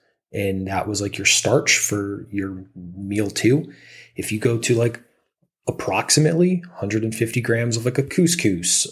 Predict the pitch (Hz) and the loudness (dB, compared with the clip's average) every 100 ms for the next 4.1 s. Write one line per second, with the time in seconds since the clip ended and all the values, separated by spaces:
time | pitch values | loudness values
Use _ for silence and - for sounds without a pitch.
0 | - 107 95 98 98 92 104 101 101 92 | -8 -10 -10 -10 -12 -12 -12 -12 -10 2
1 | 139 143 131 117 113 110 110 101 104 98 | 2 4 4 4 4 2 2 2 4 4
2 | 101 101 98 95 - - - 101 - 101 | 0 -2 -6 -8 -6 -8 -6 -8 -6 -4
3 | - 95 95 95 98 - 95 92 87 95 | -4 -4 -4 -8 -8 -12 -12 -12 -12 -14
4 | - | -14